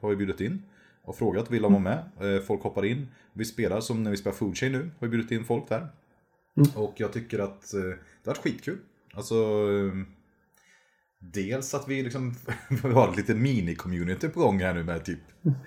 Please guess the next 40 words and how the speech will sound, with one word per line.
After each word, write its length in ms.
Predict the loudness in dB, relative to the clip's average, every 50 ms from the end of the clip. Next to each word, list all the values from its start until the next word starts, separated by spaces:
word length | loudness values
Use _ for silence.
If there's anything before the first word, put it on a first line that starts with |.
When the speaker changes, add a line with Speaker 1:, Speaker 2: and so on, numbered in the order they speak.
| -16 -20 -20 _ _ _ _ _ _ _ _ -6
Speaker 1:
tio 180 | -4 -4 -4
personer, 380 | -4 -6 -6 -6 -4 -4 -6 2 2
Speaker 2:
Ja. 80 | 4
Speaker 1:
tjugo, 260 | 4 4 4 2 2 2
eller? 300 | 2 0 0 2 2 6
Speaker 2:
Ja. 260 | 8 10 10 10 8 2 -4 0 0 0 2 2
Ja, 100 | 6 10
men 120 | 12 12
det 100 | 12 12
känns 300 | 10 10 8 6 10 12
lagom. 340 | 12 12 12 12 10 6 4 2 -4 -14 -20 -20 -20 -20 -18 _ -16 -16 -12 -4 2
Vi 300 | 8 10 12 12 12 12
satsade 440 | 10 8 4 4 6 6 10 10 10
ju 80 | 12 10
på 100 | 10 8
tre 340 | 8 6 6 8 10 10
och 140 | 12 12 10
är 60 | 10
vi 120 | 10 8 6
tio 460 | 6 4 0 -2 -2 8 10 10 10
så 160 | 10 8 4
känns 280 | 4 4 2 2 2 2
ju 80 | 0
det 120 | 2 2 2
lite 260 | 2 0 0 0 -2
stort. 360 | 0 2 0 0 -2 -8 -16 -20 -20 -18 -10 -4
Speaker 1:
Ja, 380 | 2 4 4 6 6 4 4
ja, 240 | 4 4 2 2 2 2
men 100 | 0 2
verkligen. 420 | 2 2 2 0 0 -2 -2 -2
Och 80 | 0 0
sen, 180 | 0 0 0 -2 -6 -12 -16 -8 0
nu 180 | 2 4 6 6
har 60 | 6
vi 80 | 4
faktiskt, 280 | 4 2 -2 -4 -4 -4
vi 120 | -2 -2
satt, 340 | -2 0 -2 -4 -4 -4 -10
satt 280 | -6 -4 -4 -2 -2 -2
ju, 100 | -2